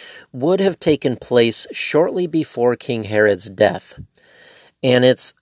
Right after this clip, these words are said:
it's very believable. It's completely consistent with his character. When it comes to King Herod,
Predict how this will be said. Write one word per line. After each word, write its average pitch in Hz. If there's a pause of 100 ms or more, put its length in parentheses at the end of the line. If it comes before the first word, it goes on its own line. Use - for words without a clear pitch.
(300)
it's -
very 139
believable. 110
It's -
completely 139
consistent 120
with 107
his 98
character. - (1160)
When 135
it 135
comes 175
to -
King 147
Herod, 117